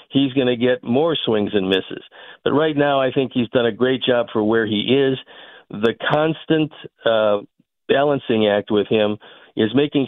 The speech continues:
sure that the innings and the pitches don't pile up substantially early.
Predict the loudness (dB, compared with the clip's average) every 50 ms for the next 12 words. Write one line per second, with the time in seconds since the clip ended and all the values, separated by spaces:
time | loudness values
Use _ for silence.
0 | 0 0 0 2 2 2 0 -2 -2 -2 -2 -2 0 0 -4 -2 0 0 0 2
1 | 2 0 0 0 0 0 0 -2 0 -2 -2 -2 0 -2 -2 -2 -2 -4 _ -2
2 | 0 0 0 -2 -2 -2 -2 0 0 0 2 0 0 -2 -2 -6 -6 -6 -6 -2
3 | -2 0 0 0 -2 0 0 0 0 2 0 0 2 0 -2 -4 -4